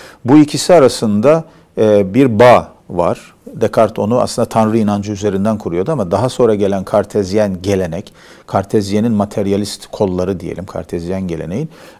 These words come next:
ve o Tanrı fikrini zaten bir kenara koydu ve iki tane birbirine dokunmayan, birbiriyle temas edemeyen iki tane öz, cevher, birbiriyle kavga etmeye başladı.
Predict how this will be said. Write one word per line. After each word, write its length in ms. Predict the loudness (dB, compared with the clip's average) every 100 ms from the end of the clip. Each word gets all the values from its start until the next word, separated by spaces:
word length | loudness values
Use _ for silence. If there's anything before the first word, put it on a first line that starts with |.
| 2
ve 60 |
o 80 | 2
Tanrı 260 | 4 2 2
fikrini 360 | 0 -2 0
zaten 360 | 4 4 2 0
bir 100 | 0
kenara 360 | 0 0 2
koydu 460 | 2 0 -2 -2 -4 -6 -20 2
ve 100 | 2
iki 300 | 2 -2 -2
tane 460 | 2 2 2 0 0 2
birbirine 540 | 0 2 0 2 4
dokunmayan, 580 | 4 2 -2 -2 -2 0
birbiriyle 460 | 0 0 0 0
temas 420 | 0 0 2 2 0
edemeyen 380 | 0 0 0
iki 200 | -4 -6
tane 240 | -2 0 0
öz, 360 | 2 2 2
cevher, 440 | 2 2 4 2 0 -10 _ _ _ _ 2
birbiriyle 440 | 4 6 6 4
kavga 320 | 6 6 6
etmeye 340 | 4 2 -4 -4
başladı. 440 | -6 -8 -14 -16